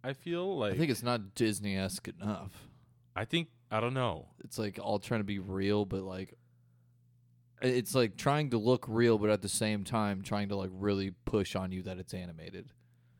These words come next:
Speaker 1: Yeah, I
Speaker 2: If
Speaker 1: don't
Speaker 2: that
Speaker 1: know
Speaker 2: makes
Speaker 1: what it
Speaker 2: sense,
Speaker 1: is.
Speaker 2: yeah.
Speaker 1: I, there's something about it that just, like, it puts me
Speaker 2: Yeah.
Speaker 1: off on
Speaker 2: Like, the
Speaker 1: certain
Speaker 2: shadows and shit. We really
Speaker 1: lighting.
Speaker 2: fuck, yeah, the
Speaker 1: I think the
Speaker 2: lighting is
Speaker 1: lighting
Speaker 2: weird.
Speaker 1: is weird.
Speaker 2: Yeah.
Speaker 1: Um,
Speaker 2: I think that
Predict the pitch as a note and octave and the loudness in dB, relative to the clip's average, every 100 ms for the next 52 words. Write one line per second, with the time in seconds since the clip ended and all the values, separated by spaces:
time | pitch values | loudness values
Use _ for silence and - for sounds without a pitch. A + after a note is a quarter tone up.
0 | _ _ _ - C3 G#2+ G2 C3 B2 D3 | _ _ _ 2 4 6 6 6 8 8
1 | E3+ D#3 A#2 G#2+ B2+ F2 G2+ G#2+ A#2 B2+ | 8 8 6 6 6 4 0 0 -2 -2
2 | B2 B2+ B2+ D3+ E3 E3+ B2+ G2 A2 G#2 | 0 0 2 0 0 0 2 4 4 4
3 | F#2+ F#2 G2 - F2 - - - - _ | -2 -6 -8 -6 -8 -10 -20 -20 -20 _
4 | A2+ F#2 F2+ - A#2+ A#2 - G#2+ F#2 F#2 | -8 -6 -8 -4 -4 -4 -4 -4 -2 -4
5 | - F#2 A#2 A2+ A#2 - G#2+ G2 G#2 G#2+ | -8 -8 -6 -2 -2 0 0 0 -2 -4
6 | G#2+ A2 - A2 - G#2 - G#2+ G2 A2 | -6 -6 -4 -4 -4 -6 -2 0 4 6
7 | A2+ F2+ G#2+ - A2 G2 G2 A#2 A#2+ F3 | 4 0 -4 -6 -6 -8 -6 -4 -2 -2
8 | C#3+ G#2+ A2+ D3 B2 F#2+ F2 F2 E2+ C#2+ | -2 2 4 4 0 -4 -8 -6 -8 -10
9 | - - - G#2+ - - - A#2 G2+ F#2 | -18 -14 -8 -8 -8 -14 -10 -2 -2 -2
10 | E2 F2 A2 A2+ G#2+ F#2+ | -4 -2 -2 0 -2 -2